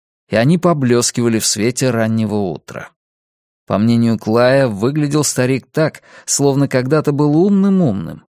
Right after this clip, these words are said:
а теперь вот стал глупым-глупым. Трое на кухне, сгрудившись, смотрели в окно, затаив дыхание.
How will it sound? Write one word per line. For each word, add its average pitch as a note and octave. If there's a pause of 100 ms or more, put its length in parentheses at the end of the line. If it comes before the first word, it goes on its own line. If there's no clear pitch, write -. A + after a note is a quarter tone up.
(160)
а F#2
теперь D#3+
вот E2
стал A2
глупым-глупым. A#2 (1400)
Трое A2+
на D#3
кухне, C3+
сгрудившись, A#2
смотрели A2+
в A#2+
окно, G2+
затаив G2
дыхание. -